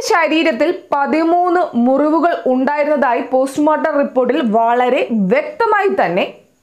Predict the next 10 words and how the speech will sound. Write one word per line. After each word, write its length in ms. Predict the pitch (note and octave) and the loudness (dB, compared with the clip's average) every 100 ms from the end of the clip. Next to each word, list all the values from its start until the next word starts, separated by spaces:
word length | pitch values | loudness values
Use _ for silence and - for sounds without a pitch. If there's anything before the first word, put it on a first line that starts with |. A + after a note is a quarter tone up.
| - | -4
പറഞ്ഞിട്ടുണ്ട്. 640 | C4+ A#3+ G#3+ E3 D3+ D3 - - - - - - - | -2 0 0 -2 -4 -4 -8 -8 -20 -20 -20 -12 -4
കഴിഞ്ഞ 320 | F4+ F#4+ G#4+ A#4+ G#4 | 0 0 0 0 2
ഏപ്രിൽ 260 | F#4+ F#4+ F#4+ F#4+ | 0 0 -2 -2
പതിനെട്ട് 460 | D#4+ C4+ D4+ D#4+ E4 C#4+ B3+ | -2 0 0 0 0 0 2
രാത്രിയിലാണ് 840 | B3 C4 - D#4+ E4 D#4 E3+ D3+ - | 2 0 0 0 2 2 0 -2 -2
സുരേഷ് 500 | D#4+ D#4+ F#4+ A4 A4 E4+ | 0 0 2 0 0 0
എന്ന 120 | E4 - G#3+ | 0 0 0
ആൾക്കൊപ്പം 540 | A3 A#3+ C4+ F#3+ F#3+ C#4 - - - E4 | 0 0 -2 -2 -4 -4 -12 -20 -6 -2
സെക്രട്ടേറിയറ്റ് 500 | D#4+ F#4 G4 G#4 F#4 | 0 0 0 -2 -2
കോളനിയിൽ 520 | E4+ D#4+ D#4+ D#4 D#4 | 0 0 0 0 2